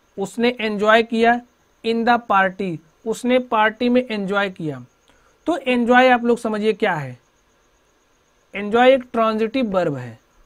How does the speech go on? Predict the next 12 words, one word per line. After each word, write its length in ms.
और 120
ट्रांजिटिव 680
वर्ब 240
को 120
चाहिए 380
ऑब्जेक्ट, 600
और 120
यहाँ 240
पर 160
ऑब्जेक्ट 500
है 120
मिसिंग। 440